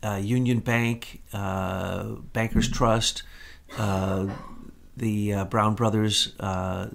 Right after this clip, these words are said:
Brown Brothers Harriman, uh, and others that were all clustered around Prescott Bush, who loaned Hitler the money for World War Two. Uh, uh, not all of it, but a very good portion of it.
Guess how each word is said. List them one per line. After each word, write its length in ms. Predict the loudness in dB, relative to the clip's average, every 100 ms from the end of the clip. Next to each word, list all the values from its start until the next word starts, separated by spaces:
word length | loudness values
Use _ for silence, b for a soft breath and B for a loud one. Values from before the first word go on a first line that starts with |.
| -12
Brown 200 | -2 0
Brothers 240 | 2 2 2
Harriman, 440 | 2 2 2 0 B B B B B -4
uh, 580 | 0 2 2 2 2 0 -4 -10
and 300 | -4 0 4
others 560 | 4 6 4 2 -2 -6
that 160 | -2 0
were 140 | 2
all 280 | 6 8 8
clustered 680 | 6 2 2 2 -2 -2 -6 -6
around 560 | -2 2 4 6 4 0
Prescott 600 | 2 4 4 4 2 2
Bush, 300 | 0 0 -2
who 120 | 0
loaned 480 | 2 6 6 6 2
Hitler 600 | 0 0 0 0 0 -2 B B B B
the 100 | 2
money 480 | 6 6 6 2 -2 -6
for 200 | -2 0
World 320 | 2 0 0
War 120 | 0
Two. 380 | 0 2 2 2
Uh, 140 | -2 -2 -6
uh, 240 | -6 -2 0
not 300 | 2 2 4
all 220 | 6 6
of 80 | 4
it, 120 | -2 -4
but 140 | -2 0
a 60 |
very 220 | 2 2
good 200 | 2 0
portion 340 | 0 0 2 0
of 80 |
it. 80 | -2